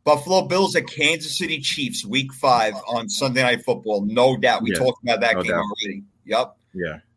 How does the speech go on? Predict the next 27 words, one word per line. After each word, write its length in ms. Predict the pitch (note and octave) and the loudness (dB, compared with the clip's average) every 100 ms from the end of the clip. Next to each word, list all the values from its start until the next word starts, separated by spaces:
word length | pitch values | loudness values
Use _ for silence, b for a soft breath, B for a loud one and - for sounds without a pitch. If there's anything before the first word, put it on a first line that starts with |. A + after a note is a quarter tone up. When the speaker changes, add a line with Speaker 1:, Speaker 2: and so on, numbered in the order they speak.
| _ _ _ - | _ _ _ -4
Speaker 1:
Tampa 320 | D3+ E3+ D#3+ | 2 2 2
Bay 260 | C#3+ F#3+ F#3 | 4 4 4
just 180 | C#3 - | -2 -6
keeps 240 | C3 C3 | -6 0
on 160 | D#3 C3+ | 0 0
coming. 400 | E3+ F#3 G3 D#3 | 0 0 0 -4
We 80 | C3+ | -4
talked 260 | D3 D3 | -2 -2
about 280 | C#3+ D3+ D#3 | 2 4 4
it 100 | C#3+ | 2
already. 380 | C#3 D3 D#3+ D#3+ | 2 2 0 -4
Them 240 | - C3+ | 0 0
against 360 | C3+ C#3+ C3+ - | 2 0 -2 -2
New 140 | A#2+ | -2
England. 380 | D3 D3+ F3 F3+ | -2 -4 -6 -2
That's 240 | B2+ A#2+ G#2+ | -2 -2 -2
week 220 | B2 A#2+ | -2 -2
four. 360 | - B2+ D#3 D#3 | -4 4 4 4
That's 260 | C#3 - | 2 0
the 100 | C3 | -4
number 200 | B2 A#2 | -4 -4
two 260 | G#2 E3 F3+ | -4 -4 -2
game 220 | F#3+ F3+ | -4 -4
to 120 | F3+ | -2
watch 340 | F3 F#3 F#3+ - | 4 6 4 -2
this 200 | G3 F#3+ | -6 0
year. 360 | F#3+ G3+ G3 | 2 2 0